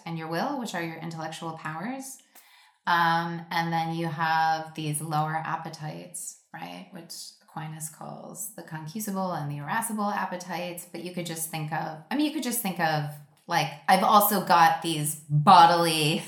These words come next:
<laughs> needs and passions, right? Um, and those things need to come to be habituated,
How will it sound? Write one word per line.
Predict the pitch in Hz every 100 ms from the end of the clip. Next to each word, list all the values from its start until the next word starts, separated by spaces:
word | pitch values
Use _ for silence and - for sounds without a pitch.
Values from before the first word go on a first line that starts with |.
| - -
<laughs> | - 294 262
needs | 226 220 208 196 190 165 - - - - - _ -
and | 180 170
passions, | 147 143 - - - - - -
right? | 165 156 156 156 - - - - - - _ _ 185
Um, | 196 202 202 202 208 202 - - _ _ -
and | 208 214 226 220 220 214
those | 233 262 269
things | - 262 262 247 233 220 - -
need | 190 208 214 226 214
to | -
come | 214 - 196 196 196
to | - 214
be | 202 202
habituated, | 202 185 196 208 214 165 151 147 160 156